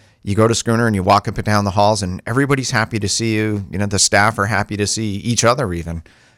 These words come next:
So imagine that. The staff talk to each other. Uh, we love talking with the tenants and the,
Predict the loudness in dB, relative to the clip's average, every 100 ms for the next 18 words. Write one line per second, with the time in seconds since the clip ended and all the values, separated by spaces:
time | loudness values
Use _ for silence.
0 | _ -2 2 2 2 -2 -2 -2 2 0
1 | 0 0 0 0 -4 0 0 0 -2 -6
2 | _ _ _ -10 -8 -6 2 4 4 2
3 | 2 0 -2 -4 -4 -4 -4 -4 -6 -6
4 | -8